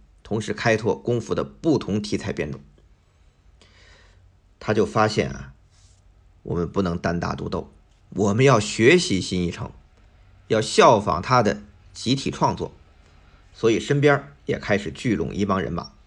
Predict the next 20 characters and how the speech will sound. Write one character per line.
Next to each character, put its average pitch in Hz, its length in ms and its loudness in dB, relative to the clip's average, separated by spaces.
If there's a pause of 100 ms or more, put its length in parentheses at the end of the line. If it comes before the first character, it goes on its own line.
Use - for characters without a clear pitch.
(640)
文 131 260 2
胆 - 260 -4 (120)
是 - 200 -10
编 160 340 2
剧 - 340 -8 (180)
黄 92 440 -6
炳 117 180 -6
耀， - 260 -6 (440)
就 - 140 -6
是 - 80 -10
周 135 220 2
星 139 120 2
驰 127 140 -2
电 113 220 0
影 78 160 -4
《逃 101 200 0
学 127 140 0
威 127 140 4
龙》 95 160 -2
中 123 200 -2